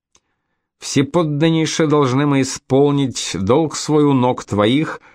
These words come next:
и трижды облобызать их. Велико правда твоё царство, управляемое твоею мудростью, но ещё больше слава о доблестях твоих, высоко превозносящая тебя.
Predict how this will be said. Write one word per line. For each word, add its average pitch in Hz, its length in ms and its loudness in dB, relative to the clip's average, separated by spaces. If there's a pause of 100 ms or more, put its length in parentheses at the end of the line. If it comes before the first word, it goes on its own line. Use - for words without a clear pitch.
(120)
и 135 140 0
трижды 156 600 0
облобызать 127 720 2
их. - 280 -16 (680)
Велико 143 600 0
правда 143 480 0
твоё 117 300 2
царство, 160 680 -2 (240)
управляемое 143 720 0
твоею 139 460 2
мудростью, 135 720 0 (380)
но 107 100 0
ещё 147 300 0
больше 156 400 0
слава 117 540 0
о 95 40 -2
доблестях 143 640 0
твоих, 135 380 -2 (260)
высоко 110 500 0
превозносящая 87 1120 -4
тебя. 73 340 -10